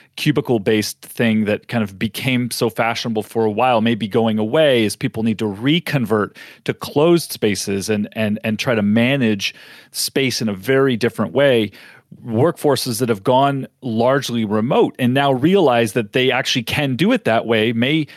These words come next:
may be rethinking whether or not they even need to bring all those people back in, and maybe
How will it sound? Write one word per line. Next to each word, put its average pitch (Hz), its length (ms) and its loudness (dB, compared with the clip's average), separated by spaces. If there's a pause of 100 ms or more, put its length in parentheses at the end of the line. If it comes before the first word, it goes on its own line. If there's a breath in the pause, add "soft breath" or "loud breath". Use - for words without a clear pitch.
(200 loud breath)
may 190 140 0
be 156 160 2
rethinking 156 680 0
whether 131 240 2
or 143 40 0
not 147 180 0
they 165 80 2
even 165 260 0
need 254 200 -2
to - 60 -6
bring 117 300 0
all 104 100 2
those 98 220 -2
people 110 280 -6
back 98 320 -2
in, 98 140 -6
and 101 80 -2
maybe 135 340 -2